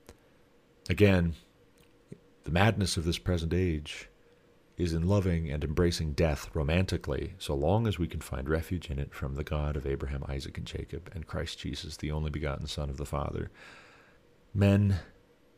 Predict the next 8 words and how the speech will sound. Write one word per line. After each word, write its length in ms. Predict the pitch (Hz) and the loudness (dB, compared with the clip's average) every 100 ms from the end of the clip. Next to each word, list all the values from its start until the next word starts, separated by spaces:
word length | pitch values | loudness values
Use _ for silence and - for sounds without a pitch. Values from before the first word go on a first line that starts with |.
| _ | _
who 140 | - 82 | 0 2
hate 260 | 82 117 | 4 2
God 480 | 151 110 98 80 78 73 _ _ _ _ _ _ - | 2 4 4 2 -2 -6 _ _ _ _ _ _ -4
love 360 | 82 82 76 | 2 4 4
death, 440 | 78 131 - - - _ - | 2 2 0 -8 -20 _ -8
the 80 | - | -6
scriptures 440 | - - - 73 | -4 -6 -6 -8
say. 360 | - 67 - | -4 -4 -4